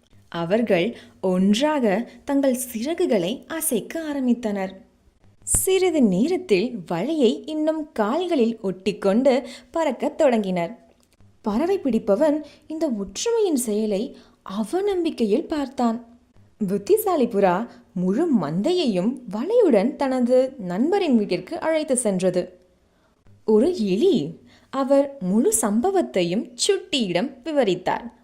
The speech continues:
மற்றும் அவரை உதவுமாறு கூறினார். எலிக்கு பறக்க சிறகுகள் இல்லாவிட்டாலும் புறாக்களுக்கு தேவையான ஒன்று கூர்மையான பற்கள்.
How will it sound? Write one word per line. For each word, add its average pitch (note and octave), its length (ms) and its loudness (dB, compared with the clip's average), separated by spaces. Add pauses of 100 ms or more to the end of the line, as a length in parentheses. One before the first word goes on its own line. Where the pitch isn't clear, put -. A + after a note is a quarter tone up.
மற்றும் F#3+ 440 -4
அவரை F3+ 320 -2
உதவுமாறு A#3 680 0
கூறினார். A#3 720 0 (440)
எலிக்கு D4 460 2
பறக்க F#3+ 440 -2
சிறகுகள் F4+ 600 0
இல்லாவிட்டாலும் F#3 1000 0 (280)
புறாக்களுக்கு F3 800 0 (120)
தேவையான E4 640 -2
ஒன்று F3 520 0 (280)
கூர்மையான B3+ 760 0
பற்கள். - 560 -4